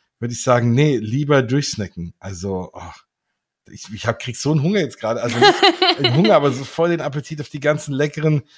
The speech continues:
Speaker 1: Magic Kingdom Snacks hier, Friars Nook, dieses Hotdog mit Macaroni und Cheese drauf, ist so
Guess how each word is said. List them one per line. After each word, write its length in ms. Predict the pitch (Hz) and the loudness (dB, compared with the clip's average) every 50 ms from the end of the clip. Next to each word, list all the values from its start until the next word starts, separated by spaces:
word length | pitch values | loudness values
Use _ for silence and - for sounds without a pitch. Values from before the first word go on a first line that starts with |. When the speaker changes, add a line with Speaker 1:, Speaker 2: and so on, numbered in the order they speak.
| - - _ _ | -20 -20 _ _
Speaker 1:
Magic 300 | - 143 143 135 156 - | 0 0 2 2 0 -2
Kingdom 280 | - 160 165 175 170 160 | 0 0 2 2 2 0
Snacks 460 | - - - 143 139 139 127 - - | -2 -4 -2 0 0 0 -2 -4 -4
hier, 200 | - 143 147 143 | -2 0 0 0
Friars 540 | - - - 143 143 151 160 160 143 - - | 0 0 2 4 4 6 6 4 4 2 2
Nook, 320 | 135 131 143 151 147 - _ _ - - - _ _ _ | 4 4 4 4 2 -4 _ _ -20 -20 -20 _ _ _
dieses 400 | 131 120 131 143 - - - - | -8 -6 -4 -6 -6 -6 -2 0
Hotdog 480 | 165 180 180 175 165 156 147 139 - | 0 0 2 4 4 4 4 4 0
mit 160 | 143 139 120 120 | -4 -6 -4 -2
Macaroni 600 | 139 135 131 - 143 135 135 143 160 160 151 147 | -4 -4 -4 -2 0 2 4 4 4 4 2 2
und 80 | 143 117 | 0 -2
Cheese 440 | - - - 156 175 185 170 - | -4 -6 -4 -2 -2 -2 -4 -6
drauf, 440 | - 143 120 127 127 131 135 139 - - | -6 -2 2 4 4 4 2 0 -4 -10
ist 180 | 127 - - | -10 -10 -8
so 140 | - 160 151 | -6 -8 -8